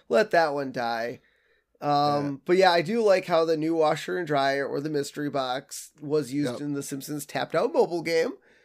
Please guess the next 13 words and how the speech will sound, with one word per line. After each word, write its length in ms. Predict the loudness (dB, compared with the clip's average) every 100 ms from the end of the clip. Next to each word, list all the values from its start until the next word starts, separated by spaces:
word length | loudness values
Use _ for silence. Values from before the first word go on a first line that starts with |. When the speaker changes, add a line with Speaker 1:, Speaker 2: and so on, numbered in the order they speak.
| _ _
Speaker 2:
Yep. 120 | -6 -2
Speaker 1:
As 180 | 2
Speaker 2:
Well, 140 | 6 6
just 220 | 6 2
the 60 | 0
mystery 360 | 0 0 -2
box, 340 | -4 -8 -10 -4
not 220 | -2 0
the 100 | -2
Speaker 1:
Yeah. 60 | -2
Speaker 2:
washer 220 | -4 -8 -12
and 100 | -12
dryer. 320 | -12 -12